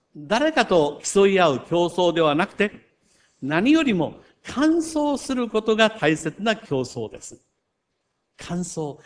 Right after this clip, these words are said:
最後のゴールまで走らなければならない。どれだけ途中、先頭を切って走ったとしても、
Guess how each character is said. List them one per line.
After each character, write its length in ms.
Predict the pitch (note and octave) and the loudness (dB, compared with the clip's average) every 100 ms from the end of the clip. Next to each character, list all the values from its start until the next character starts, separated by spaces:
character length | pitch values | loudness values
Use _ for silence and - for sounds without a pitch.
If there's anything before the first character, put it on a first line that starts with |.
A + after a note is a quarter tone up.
| - - | -20 -16
最 380 | - - C4 A#3+ | -12 -6 -6 -4
後 100 | A3+ | -6
の 140 | G#3+ | -8
ゴ 460 | G3 F3+ D#4+ F4 D#4+ | -10 -6 -4 -2 -2
ー 100 | D4 | -4
ル 80 | |
ま 160 | C#4+ C#4+ | -4 -4
で 100 | C4 | -4
走 320 | - G3 A3+ | -4 -6 -4
ら 140 | G#3 G3+ | -2 -2
な 140 | G#3 | -2
け 100 | G3+ | -4
れ 120 | F3+ | -4
ば 160 | F#3 E3+ - - | -4 -6 -8 -4
な 100 | D#3 | 0
ら 140 | F#3+ | 0
な 140 | F3+ B2+ | 0 -4
い。 60 | - _ _ _ _ _ - C3+ _ - | -12 _ _ _ _ _ -20 -20 _ -8
ど 160 | A2+ B3+ | 0 2
れ 200 | F4+ D#4+ | 2 -4
だ 100 | C4+ | -4
け 160 | C4+ B3 | -2 -2
途 160 | G3+ | -2
中、 480 | G3 G#3 G#3 G#3 F#3 - - - _ _ _ _ _ _ | -2 0 2 4 2 -2 -16 -20 _ _ _ _ _ _
先 320 | - E3+ D#3 | -6 -4 0
頭 100 | E3+ | 0
を 80 | E3 | 0
切 120 | F3 | -4
っ 80 | - | -10
て 80 | D3+ | -8
走 280 | D#3+ D#3+ - | -8 -10 -12
っ 40 | - | -8
た 120 | E3 | -6
と 120 | E3 | -6
し 100 | - | -8
て 100 | - | -4
も、 540 | F3 F#3+ F3 - - | 0 0 -2 -10 -20